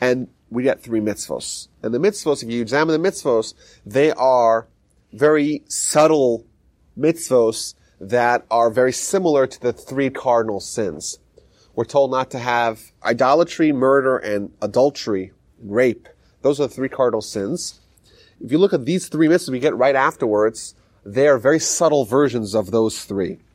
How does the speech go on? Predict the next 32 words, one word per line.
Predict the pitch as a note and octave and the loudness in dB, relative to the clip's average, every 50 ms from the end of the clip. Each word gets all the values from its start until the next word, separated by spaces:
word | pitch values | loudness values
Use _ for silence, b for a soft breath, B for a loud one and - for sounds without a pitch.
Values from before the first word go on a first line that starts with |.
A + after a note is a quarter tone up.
| _ _ _ | _ _ _
So | - - - A#2 A2 A2 - - | -8 0 2 2 2 2 -2 -6
the | - - | -12 -14
first | - - G3+ G#3+ - - | 0 2 2 2 2 2
one | D#3 C#3 C3 | 0 2 4
is | B2 A#2+ B2 A#2+ | 4 2 2 2
not | C3+ C3+ C#3 - | 0 0 0 0
to | - | -2
make | C#3+ C#3 C3+ C3 - _ _ _ _ _ _ _ _ _ - | 0 0 0 -2 -4 _ _ _ _ _ _ _ _ _ -2
any | C3 C3 B2+ C3 B2+ B2 A#2+ B2 - - - _ _ _ _ _ _ _ | 0 2 2 2 2 2 0 -2 -4 -8 -14 _ _ _ _ _ _ _
images | D3+ D#3+ E3+ E3 C#3 A2 A#2+ A2+ G#2 F2+ - | -2 0 0 0 -2 -2 -2 -2 -2 -2 -6
of | G2+ F2 | -10 -2
gold | - A#2+ A#2+ B2+ C3+ B2+ G#2 | 2 4 4 4 4 2 0
and | G2 F2+ - | -4 -8 -10
silver. | - - A#2+ G#2 G2+ F#2+ A#2 D3+ F#3+ A#3+ - _ _ _ _ _ _ _ _ _ _ _ _ _ _ _ _ _ _ _ _ _ _ _ | -6 -4 -2 -2 -2 -2 -2 -2 -2 -2 -4 _ _ _ _ _ _ _ _ _ _ _ _ _ _ _ _ _ _ _ _ _ _ _
That's | - - G#2+ A2 A2 - - | -16 -6 -4 -4 -4 -2 -2
number | A#2 G2 G2 G2 | -4 -2 -2 -2
one, | F#2 F2+ G2 A2 C#3 E3 - - | 0 0 0 0 0 -2 -6 -6
which | - A2 - - | -8 -6 -4 -4
is | G#2 F#2 - - - - - _ _ _ _ _ _ - | -6 -6 -6 -10 -12 -14 -16 _ _ _ _ _ _ -14
related | - G#2+ G#2 G#2+ A2 A#2+ B2 C3 B2 A#2+ G#2+ F2+ - | -8 -6 -4 -2 2 2 2 4 2 2 0 -2 -8
to | - - A#2 A2+ A2 A2 G#2+ | -10 -4 0 0 2 2 2
not | G#2 A2 A#2 A2+ - | 2 0 0 -2 -4
to | G2+ | -4
worship | F2+ G2 A2 A#2+ - E3 D#3+ | 0 0 0 0 0 -4 -4
them, | - E3 E3+ | -2 -4 -4
of | F3 E3+ - | -4 -4 -2
course. | - G3 A3+ C#4 C4 - - - _ _ _ _ _ _ _ _ b b b b b b b b b _ _ _ _ | -2 -2 -2 -2 -4 -8 -12 -14 _ _ _ _ _ _ _ _ b b b b b b b b b _ _ _ _
Make | - A2 C3 D#3 F3 F3 - - - | -2 0 4 4 4 2 0 -4 0
an | C3 B2 A#2+ A2+ | 0 2 2 0
altar | - - B2+ C#3+ D#3+ E3 E3 - D3 B2+ | 0 0 2 2 2 0 0 0 0 2
of | A2+ G2 - - | 2 0 -2 0
earth | A#2+ C3 E3 G3+ G3 - - - - | 2 4 4 4 2 -2 -10 -20 -20